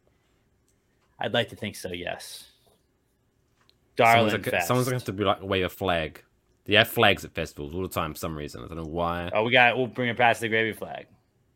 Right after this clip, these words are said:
Speaker 2: Yeah, just get someone randomly waving it during the
Speaker 1: I
Speaker 2: band
Speaker 1: love that.
Speaker 2: playing.
Speaker 1: Yeah,
Speaker 2: And a
Speaker 1: like a
Speaker 2: f-, and a
Speaker 1: pinata.
Speaker 2: flare.
Speaker 1: Somewhere there's a pinata on a pole.
Speaker 2: A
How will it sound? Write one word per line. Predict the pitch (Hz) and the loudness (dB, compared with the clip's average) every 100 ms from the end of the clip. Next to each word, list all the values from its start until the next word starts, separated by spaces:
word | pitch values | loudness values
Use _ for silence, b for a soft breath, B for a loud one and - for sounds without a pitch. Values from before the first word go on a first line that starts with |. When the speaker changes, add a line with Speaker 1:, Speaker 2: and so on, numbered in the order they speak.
| _ _ | _ _
Speaker 2:
Yeah, | 92 | -12
just | 76 - | -10 -12
get | - - | -14 -10
someone | 87 80 | -10 -6
randomly | 80 80 73 76 | -6 -6 -8 -8
waving | 73 71 69 | -6 -8 -10
it | 71 - | -14 -12
during | 73 | -10
the | 69 | -8
Speaker 1:
I | |
Speaker 2:
band | 71 64 | -6 -6
Speaker 1:
love | - - | -8 -10
that. | - | -12
Speaker 2:
playing. | - - - | -12 -12 -12
Speaker 1:
Yeah, | 101 98 92 90 | -4 -2 -2 -6
Speaker 2:
And | 90 | -4
a | 113 | 0
Speaker 1:
like | 113 | 0
a | |
Speaker 2:
f-, | 110 | 2
and | 98 | 0
a | |
Speaker 1:
pinata. | 107 | 2
Speaker 2:
flare. | 101 113 98 82 | 6 6 6 2
Speaker 1:
Somewhere | 120 120 117 | 0 0 0
there's | 113 107 | 0 -2
a | |
pinata | - 113 110 104 107 | -2 0 4 6 6
on | 104 98 | 4 2
a | |
pole. | - 107 95 85 _ _ _ _ _ _ _ _ _ | -2 -2 -2 -4 _ _ _ _ _ _ _ _ _
Speaker 2:
A | _ | _